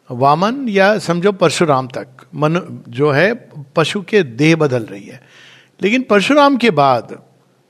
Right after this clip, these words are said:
या वामन के बाद, if you want to put it like that, but I prefer परशुराम, आप देखिए कि मानव देह वही है लेकिन यात्रा बदल रही है। तो वो जो चीज है ये जानना कि भाई एक दृष्टि से सब मनुष्य एक हैं भौतिक दृष्टि से,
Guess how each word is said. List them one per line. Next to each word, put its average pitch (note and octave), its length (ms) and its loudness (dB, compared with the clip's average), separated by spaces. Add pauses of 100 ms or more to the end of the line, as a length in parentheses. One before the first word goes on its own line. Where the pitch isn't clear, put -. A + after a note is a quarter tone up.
(120)
या F#3 200 2
वामन G3+ 360 2
के F#3+ 120 -2
बाद, B2+ 280 -2
if B2+ 200 -12
you C#3 100 -6
want C#3 160 -4
to C#3+ 160 -8
put C#3 60 -2
it D3+ 160 -8
like A2 220 -8
that, D3 100 -12 (120)
but E3 120 -8
I C#3+ 140 -4 (280)
prefer D#3 240 -4
परशुराम, C#3 560 -8
आप F3 140 -4
देखिए D#3+ 360 -4
कि A#3+ 220 -2
मानव F3 540 0
देह F3+ 220 4
वही F3 280 0
है A3+ 120 6
लेकिन A3 320 0
यात्रा D#3 360 0
बदल A#2+ 260 -6
रही - 220 -20
है। - 100 -20 (1000)
तो F#3+ 80 2
वो E3 300 4
जो D4+ 140 2
चीज A3+ 320 0
है A3 100 4
ये A#3 200 2
जानना E3 380 0
कि A3 160 -4
भाई A3+ 240 0 (320)
एक A3 400 0
दृष्टि G#3 440 -4
से A#3 260 0
सब G#3+ 220 -4
मनुष्य A3 500 -2
एक A3 160 -2
हैं A#3+ 160 -2
भौतिक F3+ 360 0
दृष्टि D3+ 340 -10
से, - 220 -14